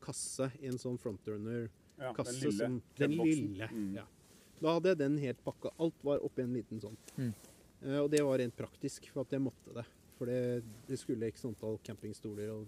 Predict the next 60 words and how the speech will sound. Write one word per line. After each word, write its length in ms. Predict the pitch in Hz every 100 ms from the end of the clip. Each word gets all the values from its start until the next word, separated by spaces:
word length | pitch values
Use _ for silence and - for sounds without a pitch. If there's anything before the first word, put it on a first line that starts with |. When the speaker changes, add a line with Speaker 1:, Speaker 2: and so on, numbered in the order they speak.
| 107 110
Speaker 3:
Ja. 80 | 113
Speaker 1:
ditt 240 | 117 -
og 80 | 113
datt 240 | 107 -
og 80 | 110
det 80 | 110
ene 60 | 101
og 120 | 104
andre. 120 | 104 110 - - - - - - - - -
Så, 400 | - 143 147 147
men 200 | 160 170
Speaker 2:
De 100 | 151
der 140 | 185
bollene 400 | 180 196 117 101
dine. 240 | 104 117 135 - - - -
Speaker 1:
Ja, 160 | 165 240 - -
de 100 | 190
Speaker 2:
Så. 80 | -
Speaker 1:
står 180 | 151 143
her, 60 | 277
men 220 | 254 240
du 80 | 247
har 380 | 247 226 208 175
jo 100 | 165
ikke 160 | -
sagt 240 | 202 135 -
noe, 120 | 247
så 180 | - 240
Speaker 2:
<laughs> 960 | 220 220 175 - 156 - - - - 107 - - -
Speaker 1:
Hvis 640 | 117 170 147 - - 156
du 100 | 196
ser 200 | - 139
noe, 220 | 151 247 214
da. 80 |
Speaker 2:
Ja, 120 | - 127
jeg, 140 | 123
Speaker 3:
Jeg 80 | 120 -
snakket 200 | - 143
Speaker 2:
jeg 0 |
tar 80 |
Speaker 3:
litt 200 | 120 135
Speaker 2:
bare 180 | 147 127
en 40 | 123
Speaker 3:
med 80 | 127
en 80 | 117
sånn 120 | 127
Speaker 2:
tilfeldig 280 | 120 120 117
Speaker 3:
bolle. 120 | 113
Speaker 2:
bolle. 160 | 302 - -
Speaker 1:
Ja. 140 | 165 180 - - - -
Speaker 2:
Tusen 360 | - 180 143 120
hjertelig. 220 | 110 - 95
Oi, 280 | 190 190 113
oi, 120 | 110
så 120 | 98 120
god. 140 | 110 - - - -
Nå 100 | 123
har 140 | 151
Kjell 240 | 147 139 147
Marius 300 | 110 123